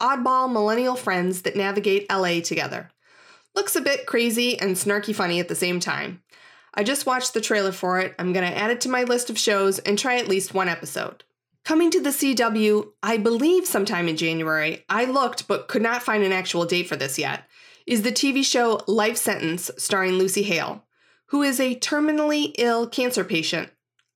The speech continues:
until she's not, and what life is now that you're not living like you are dying. Also, coming to Freeform at the end of March is Siren,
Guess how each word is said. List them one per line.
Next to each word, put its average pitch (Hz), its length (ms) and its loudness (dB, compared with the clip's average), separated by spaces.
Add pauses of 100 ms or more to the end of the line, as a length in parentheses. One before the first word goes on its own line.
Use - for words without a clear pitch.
until 196 260 0
she's 160 240 -2
not, 170 280 -2 (600)
and 220 100 2
what 220 160 0
life 233 300 0
is 180 460 0 (320)
now 240 220 2
that 220 120 0
you're 202 140 2
not 202 240 0
living 185 400 2
like 175 240 -2
you 180 80 0
are 185 100 2
dying. 160 480 -4 (720)
Also, 220 540 0
coming 214 300 0
to 269 100 -4
Freeform 196 680 0
at 190 140 -6
the 190 120 0
end 180 140 -2
of 170 120 -8
March 190 480 -2
is 185 120 -2
Siren, 180 560 -2